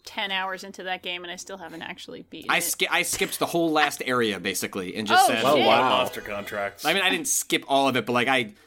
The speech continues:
Speaker 2: I, s-, I got to the last, like, major area and was just like, "I don't have another sixty
Speaker 4: Yeah.
Speaker 2: hours." Not
Speaker 1: Fair.
Speaker 2: in me. It was just like, "I don't have another sixty hours." And so I just, like, rushed to the, f-, and, like, but I did everything in the two D L Cs. Oh, they're so good. The D L C to that game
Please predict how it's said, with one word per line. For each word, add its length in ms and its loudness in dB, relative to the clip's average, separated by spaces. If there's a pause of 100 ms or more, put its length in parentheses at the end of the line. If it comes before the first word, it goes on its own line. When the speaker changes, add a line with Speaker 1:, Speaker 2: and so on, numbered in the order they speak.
(120)
Speaker 2:
I, 60 0
s-, 140 -2
I 80 0
got 220 0
to 80 -20
the 80 -6
last, 360 0
like, 160 -4 (120)
major 420 0
area 240 2
and 80 0
was 100 -4
just 200 -2
like, 240 -2 (640)
"I 100 -2
don't 280 -4
have 320 -4
another 640 -6
sixty 460 -4
Speaker 4:
Yeah. 180 2
Speaker 2:
hours." 480 -4
Not 180 2
Speaker 1:
Fair. 140 2
Speaker 2:
in 160 0
me. 140 0
It 20 0
was 140 -2
just 140 0
like, 100 -2
"I 80 0
don't 140 -4
have 280 -2
another 240 -6
sixty 380 -4
hours." 340 -2
And 100 -8
so 280 -2
I 80 -4
just, 180 -6
like, 180 -2
rushed 280 -6
to 80 -6
the, 60 -8
f-, 140 -18
and, 100 -4
like, 220 -2 (240)
but 80 2
I 100 4
did 120 2
everything 400 2
in 80 0
the 80 -2
two 160 -4
D 120 2
L 100 0
Cs. 340 -4
Oh, 160 -6
they're 100 -8
so 220 0
good. 140 -4
The 60 -4
D 100 0
L 80 0
C 160 -2
to 100 -6
that 160 -2
game 320 -4